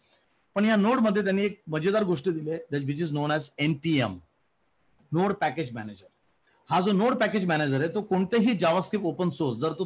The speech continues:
थोडासा फेमस असेल आणि लिस्टेड असेल त्या ओपन सोर्सला तो आपोआप घेऊन येऊ शकतो. म्हणजे इकडं मी जाऊन I can say here, "एनपीएम install jQuery."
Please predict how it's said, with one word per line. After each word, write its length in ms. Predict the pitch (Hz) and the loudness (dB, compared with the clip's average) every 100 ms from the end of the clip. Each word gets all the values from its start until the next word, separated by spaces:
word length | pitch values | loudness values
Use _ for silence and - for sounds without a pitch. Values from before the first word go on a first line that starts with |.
| 143 | -2
थोडासा 260 | 170 175 151 | -2 -2 -2
फेमस 280 | 160 180 147 | -2 -2 -4
असेल 300 | 135 135 117 - _ _ | -4 -4 -4 -8 _ _
आणि 220 | 139 151 147 | -4 -2 0
लिस्टेड 320 | 175 - 180 | -2 0 -2
असेल 240 | 123 147 | 0 -2
त्या 100 | 175 | 0
ओपन 240 | 160 151 180 | -2 -2 -4
सोर्सला 280 | 175 151 170 | -2 -4 -4
तो 60 | 170 | -4
आपोआप 380 | 143 143 175 139 | -4 -2 -4 0
घेऊन 220 | 135 127 | -2 -2
येऊ 120 | 117 | -4
शकतो. 540 | - 101 _ _ _ - _ _ - | -10 -20 _ _ _ -20 _ _ -6
म्हणजे 220 | 143 165 | -2 -2
इकडं 200 | 143 185 | 0 0
मी 100 | 180 | 0
जाऊन 220 | 151 165 | 2 2
I 60 | 147 131 | 0 0
can 100 | 143 139 | -4 0
say 140 | 185 | 2
here, 260 | 147 139 131 _ _ _ - | 2 0 -2 _ _ _ -4
"एनपीएम 720 | 156 139 165 160 185 151 135 - - _ _ - | -2 -2 0 2 2 2 0 -4 -18 _ _ -8
install 540 | 143 135 - 156 160 127 | -6 -6 -2 0 2 0
jQuery." 380 | 135 131 - 95 | 0 -2 -4 -14